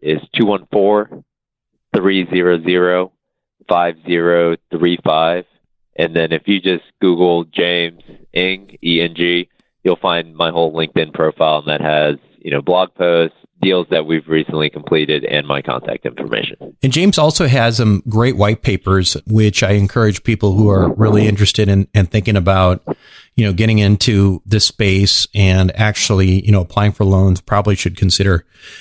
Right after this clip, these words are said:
Speaker 2: So, James, uh, once again, thanks for being on Wealth Formula Podcast. Appreciate your time. And we will see you, everyone,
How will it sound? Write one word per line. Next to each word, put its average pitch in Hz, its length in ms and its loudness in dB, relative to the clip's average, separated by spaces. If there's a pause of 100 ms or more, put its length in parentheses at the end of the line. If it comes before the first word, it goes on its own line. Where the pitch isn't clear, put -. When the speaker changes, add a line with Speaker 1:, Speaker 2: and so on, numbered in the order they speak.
Speaker 2:
So, 110 420 0
James, 131 520 0
uh, 117 240 2
once 127 200 2
again, 120 240 -2
thanks 120 340 -2
for - 140 -2
being 117 540 2
on 104 500 2
Wealth 104 320 0
Formula 101 360 2
Podcast. 101 760 0
Appreciate 113 440 0
your 98 120 2
time. 131 440 0 (480)
And 95 480 4 (120)
we 110 120 4
will 104 140 2
see - 220 0
you, 131 400 4
everyone, 131 500 2